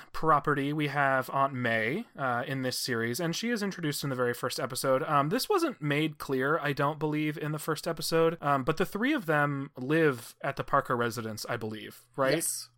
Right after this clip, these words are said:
Speaker 2: Yes, that's
Speaker 1: Um,
Speaker 2: correct.
Speaker 1: so we do see Aunt May's house frequently, and I'm assuming that we will see Aunt May,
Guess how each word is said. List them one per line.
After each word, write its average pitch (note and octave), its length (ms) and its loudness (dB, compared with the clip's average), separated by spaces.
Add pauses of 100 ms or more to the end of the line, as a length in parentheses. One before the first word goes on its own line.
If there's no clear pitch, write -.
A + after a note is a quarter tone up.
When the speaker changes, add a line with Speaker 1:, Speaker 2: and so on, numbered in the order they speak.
(160)
Speaker 2:
Yes, - 280 -4
that's C#3 240 6
Speaker 1:
Um, B2+ 100 0
Speaker 2:
correct. B2+ 120 -4
Speaker 1:
so D#3 320 2
we E3+ 180 0
do F#3+ 220 2
see F#3+ 320 -2
Aunt D#3+ 180 2
May's C#3+ 260 -2
house C3 440 0
frequently, B2+ 720 -4
and C3+ 140 -2
I'm C3+ 200 0
assuming C3+ 440 -2
that B2 100 -4
we B2+ 100 -2
will A#2+ 120 0
see B2+ 200 -2
Aunt B2+ 180 -4
May, A2 300 -6